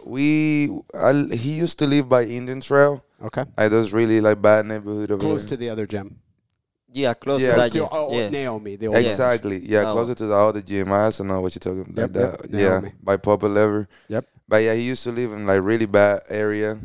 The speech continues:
Speaker 1: at the beginning, like, one bedroom apartment, like he said, sleeping with his mom. And I used to live by Fagenbusch Lane, like, Norbert Drive in Fagenbusch, like, right by Aldi. And, um, yeah, like, a two bedroom. I had my own room and stuff, but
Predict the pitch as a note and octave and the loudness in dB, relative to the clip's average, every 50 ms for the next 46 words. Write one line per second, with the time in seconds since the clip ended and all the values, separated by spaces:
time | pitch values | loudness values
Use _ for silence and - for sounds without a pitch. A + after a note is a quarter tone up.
0 | - - _ - G2 G2 G2+ G2 F2+ G2 F#2 G2+ G2+ G2+ G2+ G2+ G2+ G2+ G2 F#2+ | -18 -16 _ -6 -2 0 0 -2 -2 -2 -2 0 0 0 0 -4 -6 -6 -4 -2
1 | F#2+ F#2+ F#2 F#2+ G2 G2 F#2+ G2 G2 G2 - G2 G2 F#2+ - G2 G2 G2 G2 F#2+ | -2 -2 0 -2 -2 0 2 0 0 0 -2 -6 -6 -2 0 -2 -2 0 -2 -2
2 | F#2+ G2 G2 - G2 F#2+ F#2 - F#2 G2 F#2+ G2 G2 G2 G2 G2+ G2 F2+ G2 G2 | -2 -2 -2 -2 -2 -2 -2 -2 -4 -4 -4 -4 -4 -2 -2 -4 -4 -2 -2 -2
3 | G2 G2 G2 G2 - _ _ _ _ _ _ _ _ _ - G2 G2+ G#2+ A2+ A#2+ | -2 -2 -4 -6 -10 _ _ _ _ _ _ _ _ _ -6 0 0 2 0 0
4 | A2+ A2+ A#2 A2 - - G#2 G#2 G#2+ G#2 F#2+ G2+ G2+ - - - A2 A2+ G#2+ A2 | -2 -6 -8 -8 -8 -8 -6 -4 -4 0 2 0 0 2 2 2 2 2 0 -6
5 | G#2+ G2 G2 - F#2 F#2 F#2+ F#2+ F#2+ F#2+ F#2+ F#2+ F2+ F2+ F2+ F2+ F#2+ G2+ G2+ F#2+ | -10 -10 -10 -8 -2 0 0 0 0 -2 -2 0 -2 -2 0 0 -2 -2 -2 -4
6 | F2+ F#2 - - F#2 F#2 F2+ F2+ F2+ E2 E2+ E2+ E2 E2 - F#2 F#2 F2 F2 F2+ | -6 -10 -8 -2 0 2 2 2 0 -2 -8 -14 -16 -4 -2 -2 0 0 -4 -6
7 | F2+ F2 F#2 F2+ - - _ _ - E2 E2+ F2 E2+ _ _ _ _ _ _ _ | -6 -6 -6 -6 -8 -14 _ _ -12 -10 -10 -10 -10 _ _ _ _ _ _ _
8 | _ _ F#2+ G2 G2 F#2+ G2 F#2+ F2+ F#2+ G2 G2 G2 G2 G2 G2 G2+ G2+ _ _ | _ _ 0 0 2 4 2 2 2 2 -2 -2 -4 -6 -8 -12 -12 -14 _ _
9 | _ _ _ _ _ _ _ _ _ G2+ G2 G2 G2 G2 F#2+ G2 F#2+ F#2+ F#2 F#2 | _ _ _ _ _ _ _ _ _ 0 0 0 2 4 4 6 6 6 4 2
10 | F2+ F2+ F2 F2 F2 F2 F2 - _ _ _ F#2 G2 A2 A#2 A2+ G#2 F#2 F#2 F#2 | 0 -2 -4 -6 -10 -14 -18 -20 _ _ _ _ 2 2 2 2 2 -2 -4 -2
11 | F#2 F#2+ F#2+ - G2+ G#2 G2+ G#2+ G#2 G2+ G2 F#2+ G#2 G#2+ G#2+ G#2 G2+ G2 G#2 G#2 | -2 -2 -2 -2 -4 -2 2 4 2 2 2 0 -4 -4 -4 -2 0 2 2 2
12 | A2 A#2+ B2+ B2+ A#2 G#2+ G2 G2 G2+ G2+ G2 F#2 F2+ F#2 F#2+ F#2+ F#2+ F#2+ F#2 F2+ | 2 0 -2 -2 -4 -4 -4 -4 -4 -4 -6 -4 -4 -4 -4 -4 -4 -6 -6 -6
13 | - - F#2 F#2 F#2+ F2+ F#2 F#2 F#2 F#2 F2+ - | -4 0 2 2 2 0 -2 0 2 2 2 0